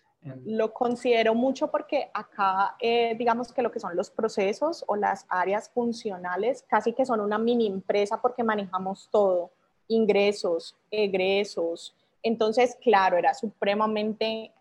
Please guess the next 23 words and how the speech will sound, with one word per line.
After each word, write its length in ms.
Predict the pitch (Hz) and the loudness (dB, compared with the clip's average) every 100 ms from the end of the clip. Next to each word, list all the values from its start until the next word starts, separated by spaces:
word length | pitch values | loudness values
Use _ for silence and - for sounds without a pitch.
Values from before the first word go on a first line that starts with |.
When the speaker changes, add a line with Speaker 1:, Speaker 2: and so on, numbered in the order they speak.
| - - _ - | -20 -20 _ -2
Speaker 1:
importante, 1000 | 233 214 202 190 - 185 175 180 269 427 _ _ _ _ _ _ _ _ _ - - _ - | 0 2 2 0 0 0 0 -4 -4 -4 _ _ _ _ _ _ _ _ _ -20 -20 _ -2
eh, 880 | 214 214 202 196 185 170 165 156 131 - _ _ _ | 2 4 4 2 2 2 0 0 -4 -10 _ _ _
y 120 | - 226 | -4 -2
fue 180 | 226 196 | 0 0
fundamental, 1080 | - 233 233 226 220 196 185 - 185 226 392 _ _ _ _ _ | 2 4 6 4 2 -4 -4 0 2 0 -2 _ _ _ _ _
como 300 | - 262 254 | 4 6 6
también 440 | 233 254 240 233 226 | 4 2 4 4 6
fue 140 | 247 | 4
fundamental 540 | 240 285 294 262 214 202 | 4 0 0 2 2 2
no 80 | 233 | 2
solo 240 | 254 262 | 4 4
por 180 | 254 294 | 4 4
el 140 | 277 | 4
conocimiento 560 | 277 240 233 220 196 220 | 4 0 0 -4 -2 -2
en 80 | 240 | -2
sistemas 480 | 269 - 202 196 | -4 0 0 2
de 160 | 208 247 | 4 6
gestión, 580 | 247 214 - - 185 190 | 4 0 -6 -4 -4 -2
que 160 | - | 2
ya, 180 | 220 240 | 8 8
ok, 140 | 240 240 254 262 262 | 8 6 6 6 -2
check, 580 | - 320 294 392 - - _ _ _ _ _ _ _ _ _ _ | 0 4 6 4 -4 -20 _ _ _ _ _ _ _ _ _ _
sino 680 | - 277 254 240 233 254 - | -2 2 6 8 8 8 2